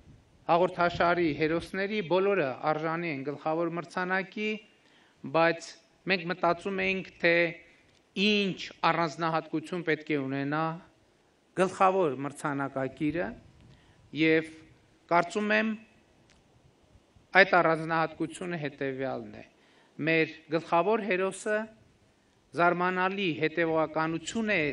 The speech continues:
ցուցաբերել ինքը իր կյանքը փոխելու հարցում։ Ընդ որում, իր կյանքը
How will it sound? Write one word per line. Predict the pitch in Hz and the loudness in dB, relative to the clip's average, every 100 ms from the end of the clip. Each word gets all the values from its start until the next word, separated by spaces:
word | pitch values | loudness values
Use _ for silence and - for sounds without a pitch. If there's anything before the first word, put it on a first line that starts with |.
| - | -4
ցուցաբերել | 175 160 165 160 170 180 226 254 240 - - - - - - - - _ _ 180 | -6 0 0 2 0 2 2 0 -6 -14 -14 -12 -12 -14 -16 -20 -20 _ _ -2
ինքը | 202 - 226 233 247 - _ - 180 | -2 -2 0 0 -2 -10 _ -4 -2
իր | 190 185 - | -2 -2 -2
կյանքը | 160 170 - 185 190 202 - _ - | 0 -2 -2 -2 -2 -6 -16 _ -4
փոխելու | 156 156 147 156 156 | -2 -2 -4 -4 -4
հարցում։ | 135 131 - 110 175 | -6 -8 -14 -12 -8
Ընդ | 214 | -2
որում, | 220 220 226 220 - _ _ _ _ _ _ _ 214 | 0 2 0 -4 -14 _ _ _ _ _ _ _ -2
իր | 214 - | -2 0
կյանքը | 208 208 - | 0 0 -2